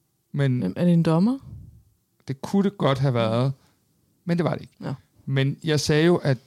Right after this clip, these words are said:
Speaker 1: Jordan Larson scorede
Speaker 2: Åh
Speaker 1: igen.
Speaker 2: ja, selvfølgelig.
Speaker 1: Ja, sorry, jeg kan ikke lade være.
Speaker 2: Nej.
Speaker 1: Det, det er simpelthen,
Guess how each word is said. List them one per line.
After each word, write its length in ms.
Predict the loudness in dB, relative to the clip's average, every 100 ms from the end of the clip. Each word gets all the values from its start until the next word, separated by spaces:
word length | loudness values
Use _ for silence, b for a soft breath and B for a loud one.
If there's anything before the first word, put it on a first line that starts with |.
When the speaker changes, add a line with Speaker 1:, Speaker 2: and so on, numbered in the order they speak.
| -4
Speaker 1:
Jordan 280 | -2 0 0
Larson 400 | 0 0 -2 -4
scorede 360 | -4 -4 0 2
Speaker 2:
Åh 120 | 4
Speaker 1:
igen. 80 | 2
Speaker 2:
ja, 100 | 0
selvfølgelig. 380 | -4 -6 -4 -4 -4
Speaker 1:
Ja, 120 | -4 -4 -10 _ -16
sorry, 420 | -2 0 2 0 -2
jeg 100 | -2
kan 60 | -2
ikke 100 | -2
lade 100 | -4
være. 100 | -6 -10
Speaker 2:
Nej. 120 | -10 -4
Speaker 1:
Det, 360 | -2 -4 -4
det 80 | -2
er 40 |
simpelthen, 360 | 0 0 -2